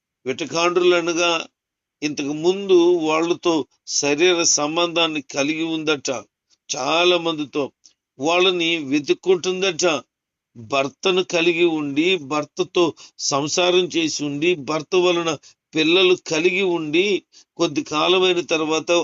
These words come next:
ఆమె మనసు మారి మరలా పాత సహవాసాలు, పాత కాంటాక్ట్లతో వెతుక్కుంటూ ఉన్న పరిస్థితులు కనబడతా ఉన్నాయి. అందుకనే బాధ కలిగింది. దాని బుద్ధే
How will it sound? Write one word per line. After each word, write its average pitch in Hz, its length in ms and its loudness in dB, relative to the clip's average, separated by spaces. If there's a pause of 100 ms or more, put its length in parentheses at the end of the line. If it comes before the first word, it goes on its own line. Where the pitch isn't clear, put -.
(160)
ఆమె 147 440 0
మనసు 139 440 -6
మారి 170 480 2 (320)
మరలా 160 440 2
పాత 170 580 -2
సహవాసాలు, 156 960 0 (380)
పాత 170 280 0
కాంటాక్ట్లతో 175 1120 0 (680)
వెతుక్కుంటూ 190 760 -2
ఉన్న 196 140 2
పరిస్థితులు 170 640 -2
కనబడతా 147 560 -4
ఉన్నాయి. 135 380 -4 (840)
అందుకనే 143 440 -2
బాధ 147 400 -2
కలిగింది. 147 560 -4 (520)
దాని 143 240 -2
బుద్ధే 151 640 0